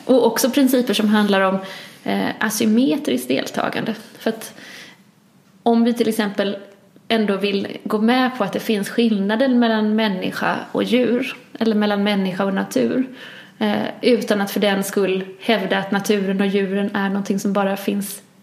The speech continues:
där för oss, så att säga. Ehm, istället för att säga att natur, djur och människa är samma, vilket en,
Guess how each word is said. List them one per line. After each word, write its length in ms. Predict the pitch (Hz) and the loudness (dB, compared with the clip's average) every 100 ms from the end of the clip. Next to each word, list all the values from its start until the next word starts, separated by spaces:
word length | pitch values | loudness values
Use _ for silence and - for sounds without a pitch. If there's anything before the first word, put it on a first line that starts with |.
| - | -4
där 280 | 208 202 | 0 0
för 220 | - - 262 | 0 0 0
oss, 340 | 247 - - - | 0 -2 -2 -6
så 140 | - | -4
att 80 | 226 | -2
säga. 320 | 254 226 214 240 - - - - - - - | 2 2 2 0 -2 -12 -12 -12 -14 -16 -12
Ehm, 600 | - 202 196 202 - - - | -4 0 0 -2 -2 -4 -2
istället 380 | 226 - 247 247 | 0 2 2 4
för 80 | 269 | 2
att 80 | 233 | 4
säga 300 | 254 214 208 | 4 4 2
att 140 | 208 - | -2 -4
natur, 480 | 214 214 208 196 | 0 0 2 0
djur 360 | 196 196 202 190 | 0 0 0 0
och 60 | 196 | 0
människa 360 | 208 196 185 | 0 0 -2
är 160 | - 208 | -2 -2
samma, 480 | - - 294 262 233 - - - - - | -2 0 2 2 0 -6 -18 -20 -20 -20
vilket 220 | - 214 | -8 -4
en, 100 | 214 | -2